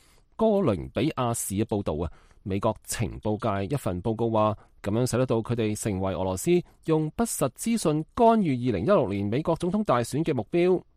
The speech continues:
廣泛預計俄羅斯會再次干預今年嘅總統大選。非洲裔美國選民話，佢哋會警惕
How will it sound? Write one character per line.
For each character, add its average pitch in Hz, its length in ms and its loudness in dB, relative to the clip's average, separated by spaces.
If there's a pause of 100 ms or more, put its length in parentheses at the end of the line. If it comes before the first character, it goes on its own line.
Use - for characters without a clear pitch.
(120)
廣 185 160 2
泛 220 160 6
預 147 160 2
計 165 200 2
俄 123 100 -2
羅 123 140 0
斯 247 180 -2
會 147 160 -2
再 170 280 0
次 185 180 -4
干 247 160 0
預 165 200 2
今 220 160 0
年 98 140 0
嘅 107 60 -4
總 123 120 -2
統 131 140 0
大 113 140 2
選。 90 360 -2 (300)
非 131 240 -2
洲 127 220 0
裔 98 200 -2
美 95 160 -4
國 107 140 -4
選 - 140 -10
民 107 260 -2
話， 98 180 -2 (140)
佢 113 140 -6
哋 101 40 -2
會 95 320 -4
警 107 220 -4
惕 196 160 -2